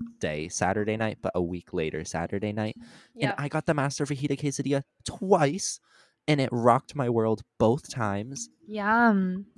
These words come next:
Speaker 1: It's
Speaker 2: Tell everyone
Speaker 1: so
Speaker 2: what's in
Speaker 1: good.
Speaker 2: it.
Speaker 1: Um, so the first time I thought I just said chicken, but sh-, they put chicken and steak in there.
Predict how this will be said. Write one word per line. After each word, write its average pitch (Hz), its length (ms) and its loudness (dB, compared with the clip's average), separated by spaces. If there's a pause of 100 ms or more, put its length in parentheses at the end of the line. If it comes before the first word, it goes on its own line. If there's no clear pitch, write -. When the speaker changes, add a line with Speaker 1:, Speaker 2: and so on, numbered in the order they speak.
Speaker 1:
It's 147 60 4
Speaker 2:
Tell 208 160 4
everyone 247 240 4
Speaker 1:
so 226 80 6
Speaker 2:
what's - 200 4
in 214 120 4
Speaker 1:
good. 254 60 4
Speaker 2:
it. 196 260 2 (460)
Speaker 1:
Um, 151 360 4
so - 180 2
the 185 100 2
first - 480 0
time 262 360 -4 (160)
I 160 100 -4
thought 143 360 -4
I 156 120 0
just 147 220 -4
said 147 260 -2
chicken, 202 560 -4
but - 240 -2
sh-, - 120 -12 (120)
they 139 100 0
put - 220 -4
chicken 156 480 -4
and 117 240 -2
steak 92 320 -2
in 85 160 -4
there. 82 300 -4